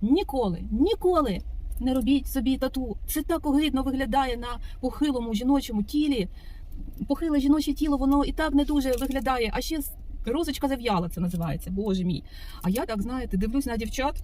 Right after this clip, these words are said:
вони зовсім без комплексів, зовсім, от, там, що малі заходять, голі, знаєте, і тітки голі стоять, вони нікого не стидаються, от такі дівчата дуже відверті, відкриті до всього нового,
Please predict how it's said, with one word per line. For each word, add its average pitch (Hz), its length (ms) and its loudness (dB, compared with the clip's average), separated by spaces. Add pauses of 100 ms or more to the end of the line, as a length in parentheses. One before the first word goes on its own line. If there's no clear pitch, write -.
(400)
вони 254 200 2
зовсім 214 280 0
без 196 120 0
комплексів, - 480 -6
зовсім, 214 440 -2
от, 190 400 -8
там, - 180 -6 (520)
що 302 220 0
малі 302 260 4
заходять, 311 600 -2 (160)
голі, 269 260 0
знаєте, 240 440 0
і 220 360 -4
тітки - 260 -4
голі 269 260 0
стоять, 247 440 -4 (1300)
вони 277 220 6
нікого 254 300 2
не 220 100 0
стидаються, 269 580 -2
от 302 80 -4
такі 208 240 -6
дівчата 220 460 -6
дуже 294 180 -4
відверті, 254 540 -4
відкриті 220 400 -6
до 208 200 -4
всього 240 260 -4
нового, 196 360 0